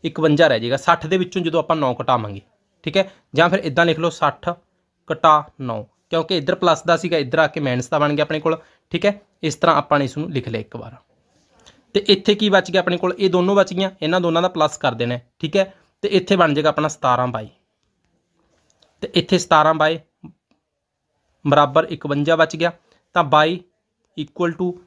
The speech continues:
ਕਿੰਨਾ ਬਚਿਆ ਆਪਣੇ ਕੋਲ, ਇੱਥੇ ਕੀ ਆ ਜਾਏਗਾ, ਇਕਵੰਜਾ ਬਟਾ ਸਤਾਰਾਂ, ਕੱਟ ਕੇ ਤਿੰਨ ਆ ਜਾਏਗਾ, ਸਤਾਰਾਂ ਦੀ ਇੱਕ, ਇਕਵੰਜਾ ਹੁੰਦਾ ਹੈ, ਤਾਂ ਦੇਖੋ ਬਾਈ ਦੀ ਵੈਲਿਊ ਆਪਣੇ ਕੋਲ ਤਿੰਨ ਆ ਗਈ, ਠੀਕ ਹੈ।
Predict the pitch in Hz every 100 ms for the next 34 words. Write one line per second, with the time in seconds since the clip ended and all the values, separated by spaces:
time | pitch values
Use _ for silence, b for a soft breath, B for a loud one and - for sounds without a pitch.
0 | _ - 165 170 156 160 151 151 160 156
1 | 160 - 147 151 131 139 165 160 - 147
2 | 139 156 156 _ _ _ _ 139 143 156
3 | 151 - - - 117 107 107 - 156 -
4 | 175 170 _ _ _ 156 170 165 156 170
5 | 165 160 160 175 175 175 190 180 170 156
6 | 165 160 170 160 170 B B _ 190 196
7 | 196 170 170 175 196 180 170 160 160 175
8 | 165 156 127 107 107 120 _ 180 202